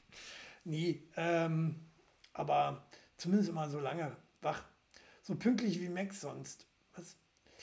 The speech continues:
Ah, Montag, okay, dann versuchen wir zur Abwechslung mal pünktlich zu sein. So pünktlich wie Max sonst. Ja, genau. Na, so pünktlich wie Max wart ihr ja heute. Hat man ja gemerkt, hat man gemerkt. Dafür hatte ich bessere Laune,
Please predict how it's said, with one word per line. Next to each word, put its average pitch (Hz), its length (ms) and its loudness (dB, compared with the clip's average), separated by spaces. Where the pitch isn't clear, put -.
Ah, 180 220 -6
Montag, 175 320 -2
okay, 143 260 -2
dann 170 160 -4
versuchen 180 380 0
wir 196 260 4
zur 180 140 -4
Abwechslung 175 680 -4
mal 165 160 -4
pünktlich 190 380 -2
zu 147 100 -10
sein. 131 380 -8
So 151 180 -8
pünktlich 170 440 -4
wie 147 120 -4
Max 160 320 -8
sonst. 151 420 -8
Ja, 175 960 10
genau. 139 500 2
Na, 170 220 4
so 196 200 6
pünktlich 208 360 6
wie 196 100 8
Max 202 320 4
wart 196 220 0
ihr 208 60 -2
ja 180 160 0
heute. 160 320 -2
Hat 165 160 -8
man 196 120 8
ja 226 120 8
gemerkt, 262 540 6
hat 165 160 -8
man 196 120 2
gemerkt. 202 420 2
Dafür 247 260 10
hatte 254 120 6
ich 226 60 2
bessere 254 260 6
Laune, 277 400 6